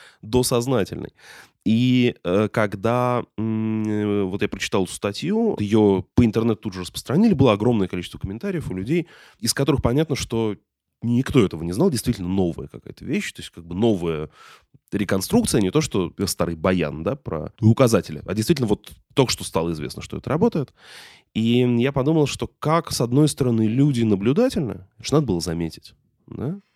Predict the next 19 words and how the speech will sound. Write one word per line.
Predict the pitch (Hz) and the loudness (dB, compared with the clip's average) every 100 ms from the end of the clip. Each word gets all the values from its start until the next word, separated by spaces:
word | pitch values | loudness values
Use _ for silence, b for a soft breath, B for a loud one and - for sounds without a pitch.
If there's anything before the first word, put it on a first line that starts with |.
| _ | _
А | 117 | -6
с | 110 | -4
другой | 113 113 175 226 | -4 2 2 2
стороны, | - 156 127 101 | 2 2 4 2
как | 87 - 143 175 - - - | 0 0 2 2 -2 -8 2
легко | 113 120 - - 190 214 | 4 4 0 0 4 6
мы | 185 | 6
начинаем | 135 110 127 156 135 | 2 2 2 2 2
действительно | 104 - 151 143 95 | -2 -6 -6 -2 -2
во | 87 | -2
все | - 90 | -4 -6
это | 87 | -8
верить. | 80 87 80 - - | -6 -4 -6 -10 -16
Ну, | 85 | -12
то | 85 | -6
есть | 85 - - B B B | -6 -6 -14 B B B
уже | 107 180 170 _ _ - | 2 4 2 _ _ -14
во | 107 | -12
второй | - - 127 135 104 85 | -8 -2 2 2 0 -2